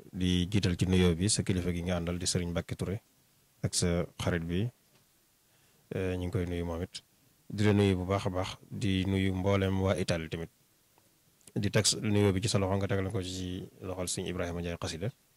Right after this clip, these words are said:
ak mboolem cellules yi nga lim nii yépp. Te, te nga xam ne ñoom ñooy participer ci, eh, liggéey bi.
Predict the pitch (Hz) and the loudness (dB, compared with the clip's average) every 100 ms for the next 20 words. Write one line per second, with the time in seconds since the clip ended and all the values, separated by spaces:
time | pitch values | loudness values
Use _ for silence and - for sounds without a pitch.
0 | _ _ _ _ _ - 104 101 107 110 | _ _ _ _ _ -8 -2 2 4 4
1 | 107 - 107 101 98 98 95 98 87 85 | 4 2 2 2 0 -2 -2 -2 -4 -8
2 | 87 101 _ _ _ _ _ _ _ _ | -8 -10 _ _ _ _ _ _ _ _
3 | _ _ _ - _ - 95 101 95 - | _ _ _ -20 _ -2 0 0 -2 -2
4 | 98 92 95 92 92 92 98 - - - | -2 0 0 0 0 -2 -2 -2 -2 -2
5 | 87 - 87 87 - 110 101 92 90 90 | -8 -6 -8 -8 -10 -12 -8 -6 -2 -2
6 | 90 85 - | 0 -2 -6